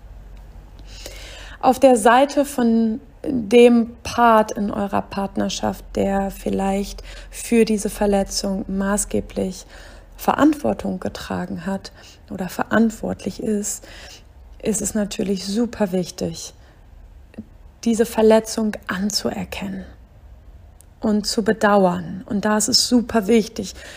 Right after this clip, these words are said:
es wirklich nur dann zu tun, wenn wir es auch wirklich authentisch so empfinden. Na, es geht nicht darum, Worte oder Sätze auswendig zu lernen, sondern es geht um ein inneres Empfinden, um eine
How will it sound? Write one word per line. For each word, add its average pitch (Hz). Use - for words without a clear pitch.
es 202
wirklich 254
nur 247
dann 220
zu 220
tun, 214
wenn 214
wir 220
es 208
auch 208
wirklich 220
authentisch 214
so 202
empfinden. 208
Na, 202
es 214
geht 196
nicht 220
darum, 214
Worte 196
oder 202
Sätze 220
auswendig 214
zu -
lernen, 202
sondern 196
es -
geht 214
um 233
ein -
inneres 247
Empfinden, 208
um 202
eine 185